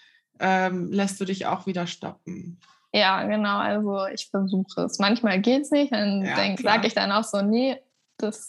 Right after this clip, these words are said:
Speaker 2: ähm, hier ist kein Stopp, ich muss dir jetzt
Speaker 1: Mhm.
Speaker 2: mal hier die Probleme <laughs> sagen, die es gibt und was mich stört."
Speaker 1: Mhm.
Speaker 2: Ähm, und manchmal lege ich dann echt das Handy weg und denk mir, "Okay,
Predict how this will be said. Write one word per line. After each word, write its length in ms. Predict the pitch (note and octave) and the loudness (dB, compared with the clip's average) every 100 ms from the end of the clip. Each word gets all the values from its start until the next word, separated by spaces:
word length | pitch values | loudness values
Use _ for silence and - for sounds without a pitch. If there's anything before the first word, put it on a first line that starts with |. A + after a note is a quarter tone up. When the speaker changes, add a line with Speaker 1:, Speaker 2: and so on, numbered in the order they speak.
| - G#3 | -10 -4
Speaker 2:
ähm, 280 | G3 F#3+ G#3 | -2 0 2
hier 140 | A3 | 2
ist 160 | C#4+ - | 2 -2
kein 300 | C#4+ C4+ C#4+ | 0 2 2
Stopp, 380 | - C4 C4+ - | 2 0 0 -10
ich 100 | - | -4
muss 220 | G#3+ A3 | -2 0
dir 100 | A3 | 0
jetzt 160 | G3+ B3 | 0 0
Speaker 1:
Mhm. 40 | |
Speaker 2:
mal 160 | G#3 A3 | 0 2
hier 140 | A3+ | 4
die 100 | A3 | 4
Probleme 600 | A3 - B3 C#4 D#4 D4 | 2 0 2 2 4 4
<laughs> 0 | |
sagen, 400 | B3+ A#3+ B3+ B3+ | 4 2 2 2
die 60 | B3 | 0
es 160 | A#3+ - | -2 -2
gibt 360 | B3 B3+ _ | -2 -2 _
und 280 | G3+ G3 G3 - - - | -4 -2 -2 -6 -18 -4
was 180 | A3 A3+ | -2 2
mich 180 | A3+ G#3+ | 2 2
stört." 560 | - G#3+ A#3 - - - _ _ _ _ _ G#3 | 2 4 4 2 -4 -14 _ _ _ _ _ 0
Speaker 1:
Mhm. 300 | G#3 A3 A#3 | 0 2 2
Speaker 2:
Ähm, 460 | A#3 A#3+ A#3+ A#3 - - | 2 2 0 -2 -6 -4
und 200 | A#3 A#3 | 0 2
manchmal 680 | A3+ A#3 B3 A3+ A3 A3+ - | 2 2 0 -2 -2 -2 -2
lege 140 | A3+ | 0
ich 100 | A3 | -2
dann 120 | G#3+ - | -4 -6
echt 160 | A#3 | -6
das 140 | G#3+ - | -6 -2
Handy 200 | G#3 G#3+ | 0 2
weg 160 | G#3+ G#3+ | 2 0
und 100 | G3+ | 0
denk 180 | G#3 G#3 | 0 -2
mir, 140 | G3 | -4
"Okay, 440 | G3 A3 A3 G#3+ | -4 0 0 2